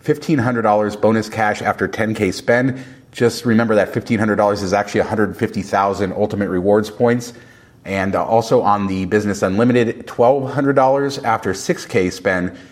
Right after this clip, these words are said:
in the first three months, a hundred and twenty thousand Ultimate Rewards on that. So I, I'm not targeted for these. I'm sad because these are incredible bonuses. I mean, you know, you can't argue with that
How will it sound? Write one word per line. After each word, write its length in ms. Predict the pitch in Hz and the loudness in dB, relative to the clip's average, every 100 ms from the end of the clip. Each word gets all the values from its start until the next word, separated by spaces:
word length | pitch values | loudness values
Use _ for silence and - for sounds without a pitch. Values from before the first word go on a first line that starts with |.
| - | -14
in 80 | 101 | -10
the 60 | |
first 320 | 98 107 104 - | -2 -2 -2 -2
three 180 | 113 | 0
months, 360 | 104 98 98 - - - - | 2 2 -2 -6 -16 -12 -6
a 60 | |
hundred 260 | 101 131 120 | -2 0 -2
and 80 | 101 | -2
twenty 260 | 135 135 | 0 0
thousand 480 | 104 90 87 82 82 85 | 2 2 2 0 -6 -4
Ultimate 340 | 95 95 92 | -6 -4 -4
Rewards 480 | 90 85 87 87 - | -2 2 2 2 -2
on 220 | 101 90 | -6 -2
that. 340 | 87 - - - - _ _ _ _ | -2 -2 -4 -12 -20 _ _ _ _
So 240 | - 113 | 2 4
I, 220 | 110 127 - - - - _ _ - | 4 0 -4 -8 -14 -20 _ _ -6
I'm 160 | 131 139 | 0 2
not 180 | 139 | 0
targeted 420 | - 123 123 113 101 | 2 0 0 -2 0
for 120 | 95 | 2
these. 160 | 90 | 2
I'm 140 | 98 98 | 0 0
sad 480 | - 117 107 90 - - - - _ | 2 2 2 0 -8 -16 -20 -20 _
because 380 | 101 98 98 90 | -8 0 2 2
these 180 | 110 113 | 0 0
are 100 | 113 | 0
incredible 720 | 98 95 110 107 101 95 - - - - - _ _ | 0 -2 0 2 4 2 0 -8 -20 -20 -20 _ _
bonuses. 520 | 98 98 92 - 80 | 0 0 0 -4 -2
I 80 | 87 | -2
mean, 440 | 90 87 87 85 85 - | 0 -2 -4 -6 -10 -12
you 100 | 98 | -8
know, 100 | 76 | -8
you 140 | 85 | -8
can't 340 | - 107 90 - | -2 0 0 -2
argue 300 | 92 92 92 | 0 0 2
with 220 | 85 82 | -2 -2
that 300 | 90 92 98 | 0 0 0